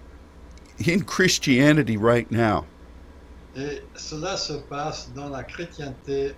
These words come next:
Speaker 2: en ce moment.
Speaker 1: The Old and New Testament says this kind of influence comes out from the people of God.
Speaker 2: Et, euh, l'Ancien Testament et le Nouveau Testament disent que cela vient des gens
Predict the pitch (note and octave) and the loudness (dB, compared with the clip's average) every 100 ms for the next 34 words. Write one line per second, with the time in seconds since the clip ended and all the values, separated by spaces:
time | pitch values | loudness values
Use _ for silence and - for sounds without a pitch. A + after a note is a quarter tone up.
0 | - C3 - A#2+ G2 F2 E2 - - - | -10 -12 -12 -14 -14 -16 -18 -20 -20 -20
1 | - - - - - - - D3+ E3 A3+ | -20 -20 -20 -20 -20 -10 2 8 8 8
2 | G#3+ F#3 F3 A3 - F#3+ G#3 F#3 D3 B2 | 6 6 6 6 8 6 6 4 4 4
3 | - D#3 B2 D#3 F#3 - F3 D#3+ C#3 F3 | 4 4 6 4 2 4 4 6 6 4
4 | F#3+ D#3 C#3 C3 - C#3 C3+ A#2+ - - | 2 2 2 2 0 0 2 0 -4 -4
5 | F3 G3+ - - D3 G#3+ F3 A2 A#2+ B2+ | 4 4 4 0 4 6 8 4 2 0
6 | - D3 - C#3 B2+ A#2 - - - - | 0 -2 2 2 2 0 0 -2 -8 -18
7 | - - - - - - - - - - | -20 -20 -20 -20 -20 -20 -20 -20 -20 -20
8 | - - D3 D#3+ E3 D#3 C#3 B2+ B2 C3 | -20 -18 -10 -6 -4 -4 -6 -8 -10 -10
9 | D#3+ A#3 - A#3 A3+ - F#3 - E3+ D3+ | -8 -8 -8 -10 -10 -10 -12 -10 -10 -10
10 | C#3+ F3+ A#3 A#3+ G#3 G3 E3+ E3 - D#3 | -8 -10 -8 -10 -8 -8 -8 -8 -10 -12
11 | D3+ G3+ A#3+ E3+ F#3 A3 - - E3 C#3+ | -10 -12 -12 -12 -10 -10 -12 -12 -12 -10
12 | - E3+ D#3+ G3 A3+ - - - - C3 | -10 -10 -8 -6 -8 -12 -20 -20 -20 -18
13 | C3 G3 A#3 A3 C3+ D#3+ D#3 C3+ F3 G#3 | -12 -8 -8 -10 -12 -8 -8 -8 -10 -10
14 | A#3+ | -10